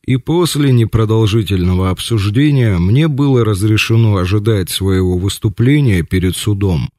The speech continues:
в небольшом помещении, которое использовали полицейские, работающие в суде. Многочисленные съемочные группы и сливки британской прессы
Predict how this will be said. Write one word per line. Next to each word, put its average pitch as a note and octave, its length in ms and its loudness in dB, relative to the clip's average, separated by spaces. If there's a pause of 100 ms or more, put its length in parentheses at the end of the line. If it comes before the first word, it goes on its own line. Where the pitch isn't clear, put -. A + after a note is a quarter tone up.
(220)
в D2 140 -4
небольшом C3 600 2
помещении, A#2+ 920 2
которое D#3 580 0 (160)
использовали A#2+ 840 0
полицейские, G2 1300 -4
работающие G#2+ 1040 -2
в E2 80 -8
суде. D#2 540 -6 (520)
Многочисленные C#3 1120 0
съемочные A2+ 920 0
группы G2+ 540 -2
и D2 160 -4
сливки A#2+ 520 -2
британской G#2+ 800 -2
прессы A2 680 -2